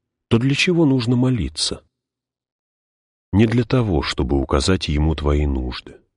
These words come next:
но для того, чтобы преклонить его, чтобы через непрестанное моление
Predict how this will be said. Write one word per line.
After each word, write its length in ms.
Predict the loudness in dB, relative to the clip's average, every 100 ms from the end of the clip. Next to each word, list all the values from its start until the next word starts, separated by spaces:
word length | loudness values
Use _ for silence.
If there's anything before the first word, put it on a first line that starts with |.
| _ _ _ _ _ _
но 180 | 0 0
для 180 | 0 -2
того, 560 | 0 0 -2 -4 -8 _ _ _ _ _ _ _
чтобы 340 | -4 0 0 0
преклонить 680 | -2 0 0 2 -2 -4
его, 400 | -10 -10 -8 -12 -18 _ _ _ _ _ _ _
чтобы 380 | -6 -2 0 0
через 400 | 0 0 0 0
непрестанное 840 | 0 0 0 0 0 0 0 2
моление 720 | 2 2 2 0 0 -2 -6